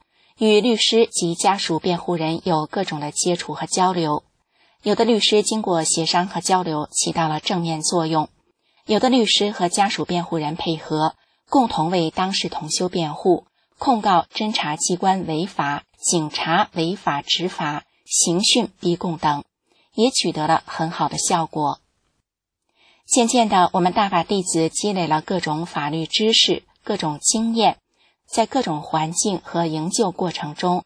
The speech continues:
起到了主导作用。因篇幅所限，暂不在这里详述。结语。近几年营救同修，在请律师配合的过程中，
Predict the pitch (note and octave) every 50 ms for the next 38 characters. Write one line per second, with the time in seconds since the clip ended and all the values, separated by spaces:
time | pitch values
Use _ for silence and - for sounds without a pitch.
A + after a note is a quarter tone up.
0 | _ _ _ _ _ - - - - F3 E3+ G#3+ G#3+ G3 F3 D#3+ D3 - - D#3
1 | D3+ E3+ G3 E3+ D3 C3+ - - F3 D#3+ D#3 D#3 D#3+ D3+ - _ _ _ _ _
2 | _ _ _ _ _ _ _ _ _ _ - G#3+ A3+ A3 A3 A3 - A#3+ G#3+ A3
3 | - F3 F3+ - - F3 D3 C#3 - - F#3 E3 D#3 - _ _ _ - - A#3
4 | G3+ F#3 F#3 F3 - F3+ D3+ D3 C#3+ - - E3 - C#3+ C#3 C3+ - - - D3
5 | C#3 C#3 - - - G3 F3 - - _ _ _ _ _ _ _ _ _ _ _
6 | _ _ _ _ _ _ _ _ _ _ _ _ _ _ _ _ _ _ - -
7 | - - F#3 F#3 G#3 A#3 G#3 F#3 E3 D3+ C#3+ - _ _ _ _ _ _ _ _
8 | _ _ _ _ _ _ _ _ _ _ _ _ _ _ _ _ _ _ _ _
9 | _ _ - - C#4 C4 A#3+ - - E3 D#3+ D#3 D#3+ E3+ F3 - F3 E3 F3 F3
10 | - A3+ F#3 E3 - - D#3 D#3 - - - F3+ F3 F3 - _ _ _ _ _
11 | - - - A3+ G#3+ - - E3+ D#3+ - F#3+ F3 F3+ - - - G#3 G#3 - -
12 | G#3+ F3+ E3+ - - - E3 E3 - - F#3 E3 - - D3+ D3+ - - F3+ F3
13 | F3 -